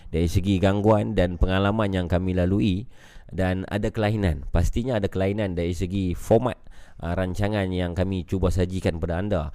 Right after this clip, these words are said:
pada pelanggan-pelanggan Jerangkung. Jadi, saya harap semuanya terhibur dan berpuas hati dengan, uh, video-video terbaru daripada tim Nina Bobo X. Waalaikumsalam, Muhammad Asrul Zakaria. Waalaikumsalam.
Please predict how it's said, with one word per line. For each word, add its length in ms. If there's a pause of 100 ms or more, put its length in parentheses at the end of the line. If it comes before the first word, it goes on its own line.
(160)
pada 340
pelanggan-pelanggan 720
Jerangkung. 500
Jadi, 200
saya 200
harap 160
semuanya 340
terhibur 540
dan 160
berpuas 400
hati 400
dengan, 400 (280)
uh, 200
video-video 400
terbaru 400
daripada 480
tim 220
Nina 180
Bobo 260
X. 320 (580)
Waalaikumsalam, 680
Muhammad 320
Asrul 320
Zakaria. 480
Waalaikumsalam. 720